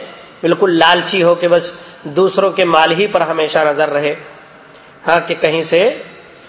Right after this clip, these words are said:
کچھ ہدیہ ملے، ہمیشہ ایسا نہیں ہونا چاہیے، بلکہ کیا کہتے ہیں، آگے حدیث آ رہی ہے کہ تحاد-، تحادو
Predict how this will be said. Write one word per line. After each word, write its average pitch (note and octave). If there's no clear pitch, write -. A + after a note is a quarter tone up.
کچھ -
ہدیہ F3
ملے، E3+
ہمیشہ D#3
ایسا F#3
نہیں F3
ہونا D3+
چاہیے، C#3+
بلکہ F3
کیا D3
کہتے C#3
ہیں، D3+
آگے C#3+
حدیث C#3+
آ C3+
رہی C3+
ہے D3
کہ C#3+
تحاد-، D3
تحادو D3